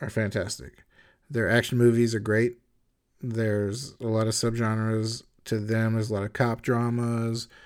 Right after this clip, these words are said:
thrillers. A really great one you could see, uh, that's a great horror movie, is called I Saw the Devil. Um, that's a really great Korean crime, horror, drama,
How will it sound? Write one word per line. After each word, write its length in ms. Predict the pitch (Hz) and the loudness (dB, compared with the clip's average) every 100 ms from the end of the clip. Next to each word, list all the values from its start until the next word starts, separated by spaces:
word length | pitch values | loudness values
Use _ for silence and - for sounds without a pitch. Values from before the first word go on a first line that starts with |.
| - - _ _ | -20 -20 _ _
thrillers. 960 | 131 127 127 127 127 127 123 123 123 - - _ _ | 4 8 8 8 8 6 6 2 -2 -10 -20 _ _
A 80 | 131 | -2
really 240 | 120 131 120 | 4 6 6
great 180 | 123 | 4
one 220 | 120 123 123 | 4 2 2
you 80 | |
could 140 | 117 117 | 0 0
see, 800 | - 123 120 120 120 120 120 - _ - | 2 4 6 6 4 2 -2 -10 _ -6
uh, 380 | 117 107 101 82 | -4 -2 -4 -6
that's 180 | 120 120 | -8 -4
a 40 | |
great 180 | 120 113 | 0 0
horror 200 | 117 117 | 0 0
movie, 280 | 120 117 117 | 0 0 0
is 100 | 113 | 0
called 240 | 117 107 | -2 -2
I 100 | 104 | -2
Saw 220 | 104 117 | -2 -2
the 120 | 101 | -2
Devil. 560 | 104 - 110 120 131 131 - _ _ _ _ _ - | -6 -4 -2 0 0 -2 -8 _ _ _ _ _ -10
Um, 380 | 127 101 82 80 | -6 -6 -8 -6
that's 220 | 123 113 | -4 -2
a 60 | 120 | 0
really 180 | 117 113 | 0 2
great 220 | 117 113 | 0 0
Korean 680 | 120 117 117 117 113 104 - _ - | 0 0 0 0 -2 -4 -10 _ -8
crime, 720 | - 117 117 113 113 110 - _ _ - | -2 2 2 2 -2 -4 -10 _ _ -4
horror, 340 | 117 117 117 | 0 4 2
drama, 500 | 113 117 117 120 113 | 2 0 2 0 -2